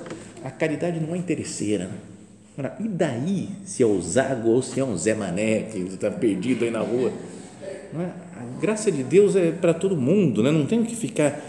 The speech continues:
feliz porque uma pessoa importante aos olhos do mundo, não é? Tá, me deu atenção, funcionou o apostolado. Quando eu desisto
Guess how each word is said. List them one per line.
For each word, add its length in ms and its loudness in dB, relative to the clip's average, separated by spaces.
feliz 480 0
porque 220 -4
uma 100 4
pessoa 420 2
importante 1160 6
aos 220 0
olhos 220 6
do 120 2
mundo, 400 2
não 100 -4
é? 80 -2
Tá, 640 -2
me 100 0
deu 140 8
atenção, 640 4
funcionou 680 4
o 40 6
apostolado. 840 -4
Quando 180 0
eu 60 4
desisto 800 -2